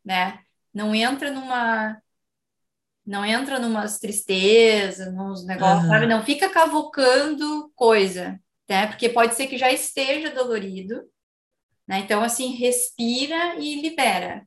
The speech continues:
Speaker 1: Respira e libera. Respira e libera. Deixa aí.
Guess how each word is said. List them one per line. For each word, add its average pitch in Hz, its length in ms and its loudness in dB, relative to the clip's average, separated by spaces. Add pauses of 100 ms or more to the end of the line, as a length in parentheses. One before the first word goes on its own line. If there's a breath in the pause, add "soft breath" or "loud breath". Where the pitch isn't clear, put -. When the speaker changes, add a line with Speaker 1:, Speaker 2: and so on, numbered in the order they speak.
Speaker 1:
Respira 220 680 -6
e 285 160 -8
libera. 220 600 -4
Respira 220 680 -6
e 285 120 -10
libera. 190 520 -6
Deixa 190 320 -8
aí. 233 360 -8